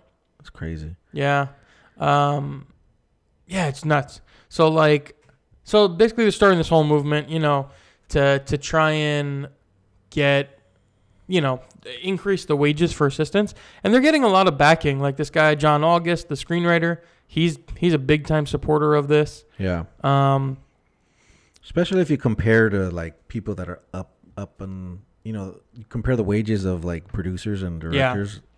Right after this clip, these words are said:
Speaker 1: compared to the, the people below them. It's, like, insane.
Speaker 2: Yeah, like, directors on commercials, granted, they've made it to that level.
Speaker 1: Right.
Speaker 2: And they've earned it.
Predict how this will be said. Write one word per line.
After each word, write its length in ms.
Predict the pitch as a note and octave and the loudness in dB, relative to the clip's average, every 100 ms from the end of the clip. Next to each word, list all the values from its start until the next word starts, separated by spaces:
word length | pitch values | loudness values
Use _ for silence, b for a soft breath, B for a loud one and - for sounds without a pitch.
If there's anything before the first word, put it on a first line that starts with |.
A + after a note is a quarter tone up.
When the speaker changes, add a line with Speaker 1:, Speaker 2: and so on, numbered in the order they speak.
| _ | _
Speaker 1:
compared 420 | G#2+ F#2+ C3 C3+ | -10 -2 0 0
to 120 | - A#2+ | 0 -2
the, 240 | G2+ F2 b b b b b - | -2 -6 b b b b b -12
the 100 | G#2 | -6
people 340 | B2 A2+ A2+ | -6 -4 -4
below 360 | F#2 F#2 F#2 G#2 | -4 -4 -2 -2
them. 240 | B2+ C3 | -2 -2
It's, 180 | G2 - | -6 -10
like, 200 | D2+ - | -14 -14
insane. 580 | D2 - - C#3 D2 - - - | -18 -18 -16 -14 -14 -16 -20 -4
Speaker 2:
Yeah, 200 | A#3 F3 | 4 4
like, 360 | C#3+ C#3+ C#3 - D3 | 6 2 0 -10 -6
directors 480 | D#3 E3+ G3+ G#3+ F3+ | 0 0 2 0 0
on 120 | E3 | -2
commercials, 520 | D#3 D3 D#3 D3+ C#3 - | -2 -2 -2 -2 -6 -6
granted, 520 | - F#3 F3+ E3 D3+ - - _ _ _ _ | 0 2 4 2 0 -8 -20 _ _ _ _
they've 420 | - C#3 D3+ D3+ | -16 0 2 2
made 220 | C#3+ C#3+ D3 | 2 -2 -2
it 140 | D#3 | -4
to 100 | D#3+ | -2
that 220 | D3 - | 0 0
level. 380 | D#3+ D#3+ G3+ A3 | -2 -2 -6 -10
Speaker 1:
Right. 400 | G2+ G2 F2+ D#2 - - | -8 -4 -4 -6 -12 -8
Speaker 2:
And 160 | C#3 | -2
they've 240 | C#3 C3+ - | 0 0 0
earned 240 | C#3 D3 | -4 0
it. 320 | F3+ A3 - | 2 0 -4